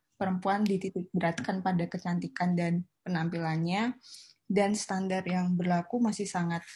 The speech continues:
Eurocentric gitu. Dan kenapa hal ini penting untuk di-, dibicarakan? Pertama adalah di masyarakat yang misoginis,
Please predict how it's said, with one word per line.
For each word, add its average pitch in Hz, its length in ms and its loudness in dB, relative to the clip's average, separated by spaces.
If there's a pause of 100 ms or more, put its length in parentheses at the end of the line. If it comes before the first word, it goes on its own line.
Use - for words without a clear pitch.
(140)
Eurocentric 175 800 0 (240)
gitu. - 320 -12 (440)
Dan 196 320 2
kenapa 226 720 -2 (640)
hal 202 180 2
ini 214 240 6
penting 214 520 2
untuk 185 160 -2 (120)
di-, 160 160 -4 (160)
dibicarakan? 175 960 0
Pertama 202 560 0
adalah 180 320 2 (640)
di 196 160 0
masyarakat 196 560 -2
yang 202 240 0
misoginis, 185 960 -2